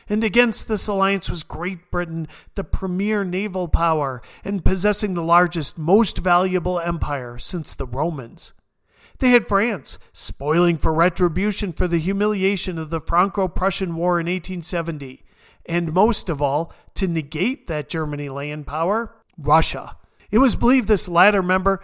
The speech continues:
would more than make up for Germanic army superiority. Though the most economically backward, Russia's population in the early nineteen hundreds was one hundred and sixty-six million, more than all three members of the Triple Alliance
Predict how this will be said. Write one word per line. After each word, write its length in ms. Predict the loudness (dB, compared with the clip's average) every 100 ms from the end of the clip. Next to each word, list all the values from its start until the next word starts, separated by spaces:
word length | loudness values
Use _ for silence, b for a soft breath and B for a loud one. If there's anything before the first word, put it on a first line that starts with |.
| B
would 160 | -2 -2
more 400 | 0 4 6 6
than 200 | 4 2
make 200 | 0 -2
up 160 | -4 -2
for 120 | -6
Germanic 680 | -4 -6 -6 -4 -4 -4 -2
army 260 | -2 -4
superiority. 880 | -6 -2 0 0 -4 -2 -4 -6 -12 b b b b b b
Though 160 | 4 6
the 120 | 6
most 380 | 6 4 4 -2 -6
economically 720 | -4 0 2 2 0 -4 -6
backward, 600 | -2 -2 -2 -6 -10 -14 b b -2
Russia's 400 | 0 2 2 8
population 720 | 8 8 4 2 0 0 -4
in 100 | -6
the 140 | -6 -4
early 240 | -2 -2
nineteen 380 | -2 -4 -6 -6
hundreds 480 | -6 -8 -10 -10 -14 b -4
was 200 | 0 2
one 380 | 4 2 2 0
hundred 400 | -4 -4 -4 -4
and 180 | -4 -2
sixty-six 960 | -2 -2 -4 -6 -6 -4 -4 -4 -8
million, 500 | -4 -2 -2 -4 -10 -18 b b b -2
more 560 | 6 8 8 2 -4 b b
than 260 | 0 0 0
all 360 | -2 4 4 6
three 300 | 6 4 0
members 460 | 0 0 0 -2
of 120 | -4
the 100 | -6
Triple 500 | -4 -2 -2 -2 -2
Alliance 540 | 0 0 -2 -4 -6